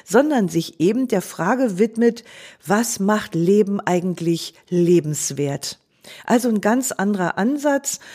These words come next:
Und jetzt denken also viele, dass es, ähm, der Seligman war, der Flourishing oder, ähm, der die positive Psychologie überhaupt entwickelt hat. Also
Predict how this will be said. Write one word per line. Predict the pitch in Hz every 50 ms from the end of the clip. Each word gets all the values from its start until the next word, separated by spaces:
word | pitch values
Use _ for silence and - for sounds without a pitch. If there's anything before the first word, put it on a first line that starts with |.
| - - -
Und | - 226 220
jetzt | 214 202 196 - -
denken | 190 208 226 233 220 190
also | - 202 185 185 175
viele, | - - - 220 233 226 233 214
dass | 185 185 190 - -
es, | 180 175 - - - - -
ähm, | 170 170 165 165 160 156 -
der | - 170 165 160 156 151 151 151 - -
Seligman | 160 196 254 277 254 220 - 226 208 202 202 202 196 180 - _ - - -
war, | - 180 180 180 175 180 185 185
der | 175 185 180 175 170 165 170 - - - - - - - - -
Flourishing | - - 202 196 196 202 214 208 202 - - 202 190 190
oder, | 180 175 180 175 175 170 175 - - - - - _ -
ähm, | 180 185 175 170 160 165 156 160 -
der | - 175 165 160 160
die | 156 165 147
positive | - - 214 185 196 180 - - 214 190 180 185 180 175 170 160
Psychologie | 165 - - 175 - 196 175 165 165 170 208 220
überhaupt | - 196 185 185 -
entwickelt | - 165 151 160 190 185 - 247 240 - - -
hat. | 214 220 214 - - - - - - -
Also | - 180 180 170 160 - 185 185 180 180 180